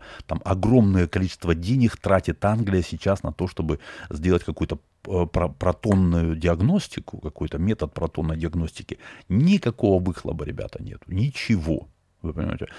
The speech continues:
Наша наука сейчас, мы, вот в прошлом году, по-моему, я читал, да, вам говорил о том, что Гарвард наконец-таки сделал там исследование какое-то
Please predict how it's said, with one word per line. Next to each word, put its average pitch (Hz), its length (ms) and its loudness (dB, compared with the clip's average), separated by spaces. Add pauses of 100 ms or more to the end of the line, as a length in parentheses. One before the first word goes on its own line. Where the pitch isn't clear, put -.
(240)
Наша 135 500 2
наука 87 640 2
сейчас, 85 400 0
мы, 92 180 0 (240)
вот 85 140 -8 (160)
в - 80 -18
прошлом 110 340 2
году, 95 240 2
по-моему, 80 380 0
я 85 100 2
читал, 90 480 2 (1000)
да, 98 240 8
вам 82 160 8
говорил 82 400 4
о 87 60 2
том, 90 180 2
что - 180 0 (220)
Гарвард 90 880 0 (220)
наконец-таки 113 1080 2
сделал 90 440 2
там 82 260 0
исследование 104 680 2
какое-то - 480 -4